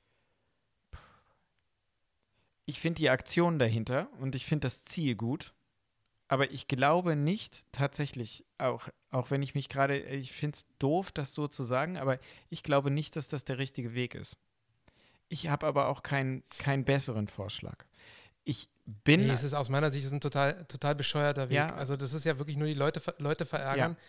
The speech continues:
Speaker 2: Und es ist kein, kein, ähm, es ist kein Gespr-, kein, kein, kein Gespräch, das dahinter stattfindet, noch irgendwie die Leute mitnehmen und versuchen irgendwie zu überzeugen, dass das einfach eine tolle Sache ist. Aber jetzt, äh, ich hab jetzt gerade die Seite offen
Speaker 1: Ja.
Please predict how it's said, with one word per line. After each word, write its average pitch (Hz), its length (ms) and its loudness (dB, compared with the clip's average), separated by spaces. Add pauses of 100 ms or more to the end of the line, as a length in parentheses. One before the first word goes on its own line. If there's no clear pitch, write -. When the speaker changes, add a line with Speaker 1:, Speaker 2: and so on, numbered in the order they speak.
(240)
Speaker 2:
Und 139 220 -2
es 135 80 -4
ist 147 160 -6
kein, 160 480 0
kein, 156 480 -2
ähm, 143 340 -4 (580)
es - 160 -6
ist 151 100 -4
kein 165 200 4
Gespr-, 147 460 -2
kein, 147 260 -2
kein, 147 300 -4
kein 147 180 -2
Gespräch, 151 460 2
das 208 160 4
dahinter 190 480 4 (320)
stattfindet, 202 680 0 (280)
noch 156 340 2
irgendwie 165 260 0
die 151 120 -4
Leute 165 320 4
mitnehmen 190 480 0
und 180 100 -2
versuchen 165 460 0
irgendwie 165 600 -2
zu 156 100 -8
überzeugen, 160 520 0
dass 170 140 -4
das 151 160 -8
einfach 165 200 -4
eine 156 120 -2
tolle 151 240 -2
Sache 143 240 -4
ist. 196 200 -4 (800)
Aber 151 180 4
jetzt, 165 420 2
äh, 165 100 4
ich 156 140 -2
hab 175 100 0
jetzt 196 180 -2
gerade 185 300 2
die 160 80 2
Seite 147 400 4
offen 123 300 -6
Speaker 1:
Ja. 120 200 2